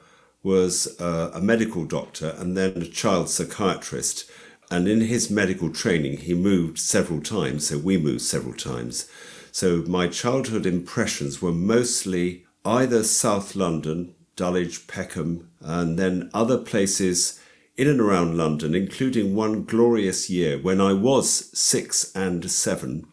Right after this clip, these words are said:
where we lived in a rented vicarage in a village called Hexton in Hertfordshire. And for the very first time in my life, I was completely assailed by the impressions of a farming system which was really s-, pre-intensification,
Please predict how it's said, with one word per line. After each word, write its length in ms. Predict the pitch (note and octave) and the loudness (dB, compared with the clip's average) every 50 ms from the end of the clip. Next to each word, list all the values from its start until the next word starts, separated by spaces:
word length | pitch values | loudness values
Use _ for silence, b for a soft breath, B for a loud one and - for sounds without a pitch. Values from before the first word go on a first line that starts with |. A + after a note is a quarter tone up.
| _ - | _ 0
where 160 | F#2+ G2 G2 | 2 4 6
we 120 | G2 G2 | 6 6
lived 260 | G2+ A#2 A#2 A#2 - | 6 6 4 4 0
in 120 | B2 G#2+ G#2 | 0 2 2
a 120 | G#2 G2 | 0 2
rented 480 | G2 A2+ B2 B2 A#2 A#2+ - A#2 F2+ F2+ | 4 2 2 2 2 -2 -4 -4 -4 -2
vicarage 560 | - A#2+ A#2 - - - D2 C2 C2+ - - | 0 0 0 0 -2 -4 -4 -4 -4 -4 -2
in 80 | F2 E2+ | -2 -2
a 40 | |
village 320 | E2 G2 G#2 G2+ F2+ - - | 0 0 0 0 -2 -4 -6
called 240 | - G#2+ G2 F#2+ - | -4 -4 -4 -4 -4
Hexton 680 | - - B2+ - - - - - F2 D2 C#2 D2 - - | -6 -8 -8 -6 -4 -6 -6 -4 -6 -6 -6 -6 -8 -8
in 160 | D2+ D2+ D2+ | -6 -6 -6
Hertfordshire. 800 | D2+ - G#2 G#2 G2 - - D2+ C#2 - - - A1+ G#1+ A1+ - - - - | -6 -4 -2 -2 -2 -2 -4 -10 -12 -10 -8 -8 -8 -8 -10 -12 -16 -4 0
And 180 | F#2+ F#2+ F2 F2+ | 0 0 0 0
for 60 | G2+ | -2
the 120 | F#2+ F#2+ | -4 -2
very 300 | F2+ G2 A#2 A#2 A2+ A2+ | 2 4 4 4 4 2
first 320 | A2+ A#2 G#2+ G2+ F#2+ - - | 2 0 0 0 0 0 -4
time 220 | G2 F#2+ F2+ F2+ | -4 -2 -2 0
in 100 | F2+ F#2 | -2 -2
my 160 | F2+ F2 F2 | 0 0 0
life, 380 | F2+ F#2+ G2+ F2 D#2 D#2 - - - - | 0 2 2 2 0 0 -4 -10 -10 -6
I 140 | F#2 F#2 F2+ | -4 -4 -2
was 560 | F2+ F2+ F2 E2 - - - - - - - - | -2 -2 0 0 0 0 -2 -4 -6 -16 -18 -10
completely 680 | - F#2+ F2 - - - B2+ B2 - - - F2+ - | -6 -6 -6 -6 -4 -2 -2 -2 -2 -4 -6 -6 -6
assailed 640 | - F#2+ - - - - C3+ A#2+ G#2+ F2+ F2 D#2+ - | -4 -4 -2 0 2 2 2 4 4 4 2 2 0
by 160 | - F#2 F2 | -2 -2 0
the 160 | E2 F#2 F2+ | 0 2 0
impressions 840 | F2 F2 E2 - - B2 A2 - - - F#2 E2+ D#2+ - - - - - | 0 0 -2 -4 0 0 0 0 0 -2 -2 -2 -2 -2 -4 -6 -6 -2
of 340 | F#2+ F#2 F2+ F2 E2 - - B B B B B B B | 0 2 2 2 0 -2 -8 B B B B B B B
a 60 | - - | -10 -10
farming 480 | - - - D3 C#3 C3+ C3+ B2 A2 | -8 -2 0 0 2 2 2 2 2
system 400 | A2 - C3 A#2 - - - F2+ | 2 0 0 0 -2 -2 -4 -2
which 200 | F#2 F#2+ - - | -2 -4 -4 -4
was 200 | A#2 G2+ - - | -6 -6 -4 -2
really 200 | C3 C3+ A#2+ A#2 | -2 0 0 0
s-, 300 | G#2 - - - - - _ _ _ _ - | 0 0 -2 -4 -8 -16 _ _ _ _ -14
pre-intensification, 1500 | - - - D#3 C3+ A#2 G2 F#2+ - - G2+ F#2 D#2+ - - D#2 E2+ E2+ E2+ F#2+ G2 F2+ E2+ - - - - - - - | -10 0 2 4 4 4 2 2 0 0 -2 -2 -2 -2 -4 -4 -4 -6 -2 0 0 0 0 0 -4 -8 -8 -10 -10 -14